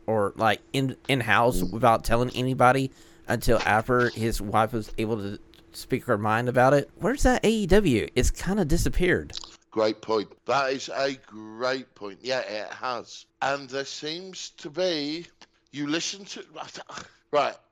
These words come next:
Speaker 2: if you listen to all bar one of veteran podcasters, veteran bloggers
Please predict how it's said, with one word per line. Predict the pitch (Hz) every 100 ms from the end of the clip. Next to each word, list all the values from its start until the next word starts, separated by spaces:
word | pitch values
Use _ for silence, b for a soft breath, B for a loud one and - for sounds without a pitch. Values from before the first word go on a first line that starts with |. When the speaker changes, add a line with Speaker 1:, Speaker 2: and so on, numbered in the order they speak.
| _ _ _ -
Speaker 2:
if | 135 151
you | 175
listen | 196 190 185 - 143 127
to | - 127 117 - b -
all | 147 196
bar | 165 185 175 165
one | 151 127 110 95 _ _ _ _
of | 117 -
veteran | 139 160 - 180
podcasters, | 160 165 151 _ - 143 - - 143 135 - b b
veteran | - 113 - 160 165
bloggers | 156 156 143 160 147 -